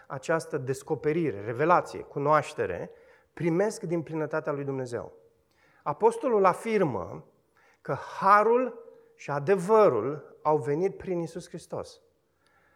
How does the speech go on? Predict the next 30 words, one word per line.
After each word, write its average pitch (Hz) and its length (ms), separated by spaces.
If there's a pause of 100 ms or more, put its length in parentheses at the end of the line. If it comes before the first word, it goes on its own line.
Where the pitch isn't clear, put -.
(440)
Însă 175 360
acest 214 280
lucru 254 200
nu 269 60
înseamnă 233 420
că 180 120
până 202 280
la 156 340
el 170 220
oamenii 147 420
nu 151 240
au 156 120
dispus 139 440
nici 135 240
de 120 240
har 127 280
și - 160
nici 120 400
de 104 100
adevăr. 104 680
Nu 147 140
asta 156 240
înseamnă. 123 480 (460)
Ioan 156 320
punctează 175 640
aici 139 260
despre 151 340
două 147 400
perioade 165 520
istorice, 156 1300